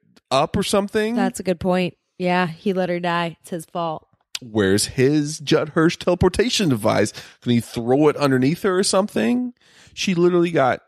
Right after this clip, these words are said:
Speaker 1: two lines in this movie.
Speaker 2: I, I'm pretty sure she was in two scenes. And that's
Speaker 1: Why
Speaker 2: it.
Speaker 1: did they have her back? Just to kill her?
Speaker 2: Just to say,
Speaker 1: Just
Speaker 2: I,
Speaker 1: to demean her?
Speaker 2: they had, like, a check-in with everybody. Like, here's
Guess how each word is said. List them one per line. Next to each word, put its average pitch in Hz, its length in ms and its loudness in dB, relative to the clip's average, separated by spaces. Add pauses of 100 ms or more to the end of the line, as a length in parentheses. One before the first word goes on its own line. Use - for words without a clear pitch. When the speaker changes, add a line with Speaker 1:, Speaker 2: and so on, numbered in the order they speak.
(520)
Speaker 1:
two 147 200 2
lines 87 320 -2
in - 80 -20
this - 160 -16
movie. - 380 -18 (160)
Speaker 2:
I, 196 200 -6
I'm 190 140 -12
pretty 220 240 -4
sure 185 180 -4
she 180 120 -8
was 165 100 -8
in 165 140 -6
two 156 140 -8
scenes. 143 340 -8
And 147 80 -8
that's 123 120 -4
Speaker 1:
Why 135 340 4
Speaker 2:
it. 143 100 0
Speaker 1:
did 120 160 -8
they 117 120 2
have 104 180 -4
her 87 100 -4
back? - 180 -14 (340)
Just - 220 -12
to 165 60 -16
kill 160 200 -2
her? 170 220 -8 (160)
Speaker 2:
Just - 220 -12
to 185 240 2
say, 170 300 -4
Speaker 1:
Just 165 160 0
Speaker 2:
I, - 20 2
Speaker 1:
to 180 100 -6
demean 151 400 2
her? 151 100 2
Speaker 2:
they - 60 6
had, 349 100 4
like, 349 140 -2
a 262 40 0
check-in 269 420 -2
with 214 120 2
everybody. 185 520 2
Like, 160 200 -4
here's 349 280 0